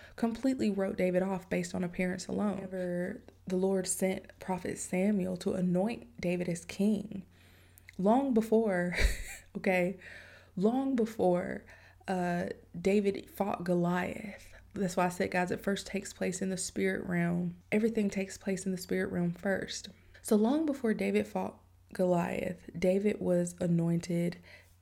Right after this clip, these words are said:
uh, as king by Samuel. But Samuel did not see, again, he didn't, as a prophet, this is a seer, a known seer. And he was,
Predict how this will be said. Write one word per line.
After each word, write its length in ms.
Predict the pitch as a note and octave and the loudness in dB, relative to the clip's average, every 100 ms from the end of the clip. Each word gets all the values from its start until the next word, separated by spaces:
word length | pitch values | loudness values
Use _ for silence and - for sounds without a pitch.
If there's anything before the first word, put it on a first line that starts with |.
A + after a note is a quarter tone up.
| - | -2
uh, 340 | E3+ E3+ E3+ - | 2 4 2 0
as 220 | F3 E3+ | -4 -4
king 640 | - - C#4 G#3 - - - - - - - - - - - - - - | -6 -2 -2 -2 -6 -12 -14 -20 -20 -20 -20 -20 -20 -20 -20 -20 -16 -6
by 380 | F3 F3 F3 F3 | -2 0 0 -2
Samuel. 600 | - A#3+ B3+ G3 - - | -2 2 4 2 0 -4
But 220 | - - | -6 -6
Samuel 800 | - A3+ C#4 D4+ A#3+ G3 F#3+ G3+ - - _ _ _ _ _ - | -6 -2 -2 0 0 0 -2 -6 -12 -20 _ _ _ _ _ -8
did 120 | F#3+ G#3 | 2 4
not 320 | A3+ - - | 4 -4 -8
see, 720 | - - - E4 C#4 F#3+ C#3+ | -6 -4 4 4 4 2 2
again, 300 | G3+ A#3 B3+ | 2 4 4
he 120 | G#3+ A3 | 6 4
didn't, 260 | B3 - - - | 4 -2 -14 -10
as 160 | - B3 | -4 0
a 60 | A3+ | 0
prophet, 720 | - - D4 - A#3 - - | 0 -4 -4 -2 -2 -2 0
this 200 | C4 C4 | -2 0
is 160 | A3+ - - - | -8 -10 -14 -4
a 80 | G#3+ | -2
seer, 800 | - - D4 C4+ F#3+ - - - - - - - - | -2 2 6 6 4 -2 -6 -14 -20 -20 -20 -16 2
a 140 | A3 | 4
known 600 | G#3+ A3 B3 C4+ C4+ C4 C4 | 8 8 6 4 2 0 -2
seer. 720 | - - C#4 C4+ G#3 F3 - - - - - - - - - - | -6 -2 2 4 2 -2 -8 -14 -20 -20 -20 -20 -20 -20 -4 2
And 100 | A#3 | 4
he 120 | C#4 | 6
was, 480 | D4 D#4+ F#3 - | 6 4 2 -4